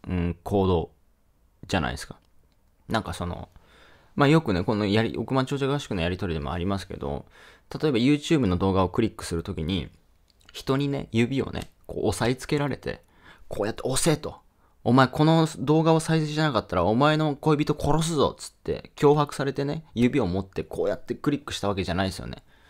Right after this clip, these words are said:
自分がクリックしたわけですよね。自分が商品を購入するとか、その行動に至ったわけじゃないですか。自分がやってるわけですよね。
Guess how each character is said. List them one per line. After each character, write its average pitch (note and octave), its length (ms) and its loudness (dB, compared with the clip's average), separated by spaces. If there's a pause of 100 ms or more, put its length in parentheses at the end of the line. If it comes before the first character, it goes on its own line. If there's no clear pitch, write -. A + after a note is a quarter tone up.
(420)
自 E3+ 120 0
分 B3 120 4
が A3+ 100 0
ク G#3+ 100 2
リ F3 60 4
ッ - 40 -10
ク - 100 -12
し - 60 -12
た - 80 -8
わ - 60 -10
け - 60 -12
で - 60 -14
す - 80 -20
よ C3+ 100 -12
ね。 E3 100 -10 (800)
自 D#3 160 -4
分 F#3+ 160 0
が E3+ 120 -6 (160)
商 E3 200 -2
品 A2 160 -4
を D#2+ 40 -4
購 G2 260 -4
入 F#2 140 -2
す G#2+ 100 -6
る G#2+ 80 0
と - 100 -8
か、 E2 120 -10
そ A2+ 120 -4
の G2+ 80 -2
行 G#2+ 220 0
動 G#2 100 2
に F2+ 120 -2
至 F#2+ 120 -4
っ F#2 80 -6
た D#2+ 80 -8
わ B1+ 80 -6
け - 80 -16
じ C2+ 60 -12
ゃ A#1 40 -10
な G1+ 40 -10
い - 20 -12
で - 40 -16
す - 60 -18
か。 - 140 -20 (300)
自 E3 180 -2
分 A#3+ 140 2
が G#3+ 140 -2 (180)
や E3 140 0
っ - 20 -6
て D3+ 100 -2
る C3+ 60 2
わ G#2 60 2
け D#2+ 60 -4
で - 60 -8
す - 60 -18
よ - 80 -12
ね。 - 140 -14